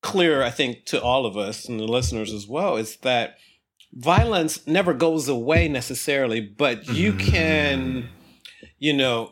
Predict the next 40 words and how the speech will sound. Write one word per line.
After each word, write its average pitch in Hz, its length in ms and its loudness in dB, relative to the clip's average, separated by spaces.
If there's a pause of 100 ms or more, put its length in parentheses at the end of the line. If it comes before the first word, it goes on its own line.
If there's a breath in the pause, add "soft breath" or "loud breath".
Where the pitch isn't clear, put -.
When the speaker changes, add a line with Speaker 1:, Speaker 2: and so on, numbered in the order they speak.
(120)
Speaker 1:
de-escalate. 151 880 2
You 156 80 -2
can 139 140 -2
do 135 180 -2
a 123 60 2
number 127 380 -2
of 123 100 -6
things 107 640 -8 (140)
to 117 500 -2 (300 loud breath)
not 143 260 4
always 143 320 2
arrive 123 400 2
at, 117 100 0
"I'm 123 120 -2
gonna 113 100 -6
kick - 180 -4
somebody's 113 400 -4
ass." 107 440 -4 (240 loud breath)
But - 120 2
our 160 60 2
Speaker 2:
Right. 180 100 -2
Speaker 1:
culture, 185 640 0 (240 loud breath)
our 151 80 0
cultural 226 320 0
products 160 380 -2
don't 131 260 -2
help. 92 400 -6 (800)
Speaker 2:
Yeah. 147 240 -10
Speaker 1:
I 170 60 -2
mean, 147 140 2
how 349 180 2
many 202 180 2
fucking 170 300 -2
superhero 165 480 -2
movies 139 300 -4
does 123 200 -6
one 113 260 -6
need? 110 300 -10 (140)
Really? 262 240 -4 (100)
Speaker 2:
Right. 180 320 0